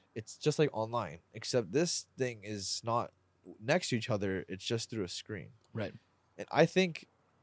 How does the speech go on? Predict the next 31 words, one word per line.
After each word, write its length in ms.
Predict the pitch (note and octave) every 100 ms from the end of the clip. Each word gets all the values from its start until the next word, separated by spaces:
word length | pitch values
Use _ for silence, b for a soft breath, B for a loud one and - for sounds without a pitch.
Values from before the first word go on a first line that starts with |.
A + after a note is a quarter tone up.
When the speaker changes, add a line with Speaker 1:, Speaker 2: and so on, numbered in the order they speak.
| _ -
Speaker 1:
that's 360 | C3 C3+ - - -
a 80 | A2
change 600 | - - C#3+ D3 D#3+ D3+
that's 180 | B2+ -
happening 280 | C#3 C#3
in 60 | C#3+
society 440 | C#3 - C3+ C#3 C3+
that 160 | B2
a 20 |
lot 260 | A2+ B2 D3
of 80 | C#3+
parents 380 | - B2+ A2+ -
are 160 | G#2+ A2
not 280 | A2 B2 F#2+
ready 140 | A2+
to 120 | -
accept. 420 | G#2 - A2 A#2+ - _ _ _ _ _ _ _ -
Although 640 | - C3 B2+ C#3+ F3+ G#3+ - _ _ _ _ - A#2+
the, 340 | B2+ A#2 A2 -
it's 260 | C#3+ - -
changed 540 | - - C#3+ C#3 C#3
from 460 | - C#3 B2 A2 G2 - _ _ _ _ _ _
parents 680 | - C3+ C3 C3 - - - - _ _
telling 300 | - C3 A#2+
kids, 500 | - B2+ A2+ - - _
"Stop 400 | - - C3 -
playing 200 | - A#2+
outside, 640 | A2 - - A2+ G2+ G2 F#2+ _ _ _ _
come 180 | - C3
inside," 480 | C#3+ - E2+ F2+ D2
to 280 | - G#2+ G2+